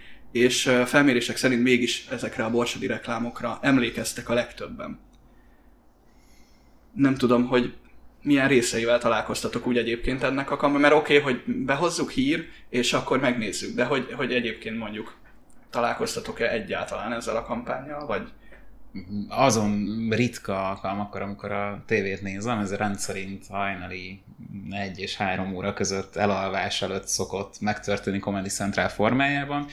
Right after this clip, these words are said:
Speaker 2: Az egyébként, ö, ha jól vettem ki, akkor tudatos, hogy, hogy pont az ilyen kábel, tehát hogy szerintem a költségcsökkentés az alaptalannak is köszönhető, hogy nem kizárólag ezekben a,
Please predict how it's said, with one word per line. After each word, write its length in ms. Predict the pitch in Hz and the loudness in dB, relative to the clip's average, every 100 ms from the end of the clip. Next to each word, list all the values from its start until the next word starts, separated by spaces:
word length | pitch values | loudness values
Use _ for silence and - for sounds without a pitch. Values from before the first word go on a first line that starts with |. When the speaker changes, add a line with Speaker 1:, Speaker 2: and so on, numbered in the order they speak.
| - - - | -14 -16 2
Speaker 2:
Az 180 | 120 110 | 4 4
egyébként, 580 | 107 110 - 110 107 | 4 2 2 -2 -2
ö, 280 | 107 104 104 104 - - | -4 -2 -2 -4 -8 -12
ha 140 | - | 2
jól 220 | 113 110 | 6 6
vettem 800 | 104 104 - - - - 101 101 101 | 6 2 -2 -20 -16 -4 -2 -2 -6
ki, 420 | - 101 107 - | -4 -2 -2 -4
akkor 880 | 101 - - - 98 98 98 92 - - - - - | -6 -6 -8 -4 -2 0 -2 -4 -8 -20 -20 -20 -4
tudatos, 680 | 110 104 107 101 101 - - | 2 2 2 0 0 -2 0
hogy, 240 | 101 98 - | 0 -2 -4
hogy 140 | 101 | -6
pont 280 | - 104 98 | -2 -2 -2
az 140 | 101 101 | -4 -4
ilyen 420 | 101 98 101 101 | -4 -4 -6 -6
kábel, 540 | - 92 95 98 95 98 | -2 0 0 -2 -2 -2
tehát 140 | 98 | -4
hogy 180 | 101 - | -4 -6
szerintem 320 | - 110 101 | -2 2 2
a 40 | 101 | 2
költségcsökkentés 800 | 110 110 - - 104 104 104 104 | 2 2 -2 -6 -4 -4 -2 -2
az 100 | 101 | -2
alaptalannak 480 | 101 - 104 101 101 | -4 -2 -2 -2 -4
is 80 | |
köszönhető, 360 | - 101 101 104 | -4 -4 -2 0
hogy 100 | 101 | 2
nem 180 | 107 104 | 4 2
kizárólag 600 | - 92 95 95 95 95 | 0 -2 -2 -4 -6 -6
ezekben 380 | 95 95 95 98 | -6 -8 -8 -10
a, 180 | 98 | -10